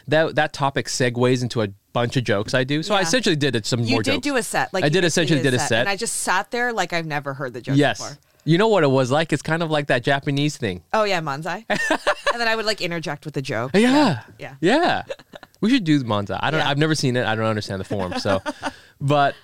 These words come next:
Speaker 1: it was cool. We did it. We just, like, stretched it all the way out
Speaker 2: Exactly.
Speaker 1: until finally Ronnie came up.
Speaker 2: Yeah.
Speaker 1: And this is, like, one of the weird th-,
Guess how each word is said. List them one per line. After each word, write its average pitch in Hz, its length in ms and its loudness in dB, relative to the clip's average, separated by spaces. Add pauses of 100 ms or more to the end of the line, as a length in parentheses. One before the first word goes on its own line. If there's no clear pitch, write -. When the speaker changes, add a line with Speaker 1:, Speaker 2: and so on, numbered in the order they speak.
(180)
Speaker 1:
it 160 100 6
was 196 180 4
cool. 214 240 4
We 135 120 4
did 156 220 2
it. 185 160 2
We 139 160 4
just, 147 220 0
like, 165 160 0
stretched - 640 -2
it 175 120 4
all 165 460 4
the 165 100 4
way 151 220 4
out 90 160 0
Speaker 2:
Exactly. 143 380 -4
Speaker 1:
until 147 160 -10
finally 139 580 2
Ronnie 110 380 0
came 92 260 -8
up. 85 240 -10
Speaker 2:
Yeah. 147 260 -8 (420)
Speaker 1:
And 113 540 2 (220)
this 156 260 2
is, 165 160 2
like, 139 160 0
one 120 200 2
of 123 60 0
the 117 120 2
weird 113 320 0
th-, - 100 -18